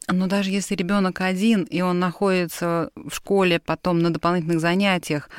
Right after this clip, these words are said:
время-то общения с ним вот такое же, да, я говорю, остаётся два часа, из которых там полтора часа, э,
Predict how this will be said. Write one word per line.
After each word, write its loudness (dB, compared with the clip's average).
время-то -2
общения 0
с -8
ним 2
вот -6
такое 0
же, -6
да, 0
я 0
говорю, -2
остаётся -6
два 0
часа, -8
из -4
которых -2
там -4
полтора -2
часа, 0
э, -2